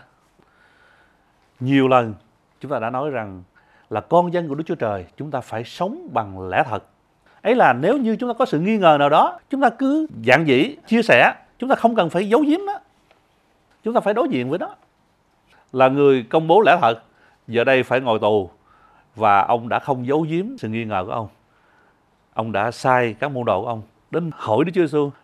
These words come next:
để giải quyết sự nghi ngờ của mình. Điều quan trọng nhất mà chúng ta có thể học được từ Giăng Baptist ở đây, ấy là khi có sự nghi ngờ nào đó, hãy đem đến,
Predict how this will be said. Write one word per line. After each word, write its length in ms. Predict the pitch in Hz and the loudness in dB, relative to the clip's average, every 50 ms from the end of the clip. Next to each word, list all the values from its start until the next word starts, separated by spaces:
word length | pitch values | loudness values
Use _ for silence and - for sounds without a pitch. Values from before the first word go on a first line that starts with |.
| _ | _
để 140 | - 98 107 | -8 -6 -6
giải 240 | 127 120 107 101 117 | -4 0 0 0 2
quyết 320 | 143 151 170 196 226 220 | 2 0 0 -2 -2 -2
sự 120 | - 110 110 | -6 -8 -8
nghi 140 | 117 120 | -8 -8
ngờ 220 | 113 107 101 92 80 | -6 -6 -8 -8 -8
của 100 | 80 101 | -10 -12
mình. 120 | 110 104 - _ _ _ _ _ _ _ _ _ _ _ _ _ _ _ _ _ _ _ _ _ _ _ _ _ _ _ _ _ _ _ - | -12 -14 -16 _ _ _ _ _ _ _ _ _ _ _ _ _ _ _ _ _ _ _ _ _ _ _ _ _ _ _ _ _ _ _ -8
Điều 300 | 131 123 127 127 123 117 - | -2 0 0 2 2 0 0
quan 220 | 107 127 127 135 117 | 0 0 0 0 0
trọng 220 | 117 95 92 110 | -2 -4 -2 -4
nhất 140 | 135 170 220 - _ _ _ - 123 | -8 -8 -8 -10 _ _ _ -20 -14
mà 200 | 110 104 101 92 | -10 -10 -8 -10
chúng 220 | - _ - 123 131 | -10 _ -12 -12 -10
ta 100 | - 110 | -10 -8
có 120 | - 127 | -6 -4
thể 120 | 113 107 107 | -4 -4 -4
học 200 | - 104 107 - | -4 -6 -8 -6
được 200 | 107 101 101 98 - | -8 -10 -12 -10 -10
từ 80 | 110 | -10
Giăng 240 | 101 98 104 107 113 | -10 -8 -10 -10 -10
Baptist 320 | 123 - - 151 151 - | -10 -8 -8 -8 -8 -8
ở 60 | 113 110 | -8 -8
đây, 240 | 113 107 104 98 95 _ _ _ _ _ _ _ _ _ _ | -6 -6 -8 -10 -12 _ _ _ _ _ _ _ _ _ _
ấy 120 | - 120 123 | -12 -10 -8
là 240 | 123 117 104 98 | -6 -6 -6 -8
khi 320 | 92 - 139 139 131 123 113 - | -8 -8 -8 -8 -8 -8 -10 -8
có 140 | - 135 143 | -8 -8 -6
sự 240 | - - 110 101 98 - - | -6 -8 -10 -10 -10 -12 -12
nghi 200 | 127 131 147 139 | -10 -6 -6 -2
ngờ 200 | 127 123 107 98 | 0 0 0 -2
nào 80 | 95 92 | -2 -6
đó, 240 | 90 95 110 151 - _ _ _ _ _ _ _ _ | -8 -8 -10 -10 -14 _ _ _ _ _ _ _ _
hãy 320 | _ - 98 92 92 101 - - 127 | _ -14 -12 -10 -10 -12 -14 -14 -14
đem 300 | 123 123 127 117 113 113 | -10 -10 -10 -8 -8 -8
đến, 260 | 110 110 113 135 151 | -10 -10 -10 -12 -16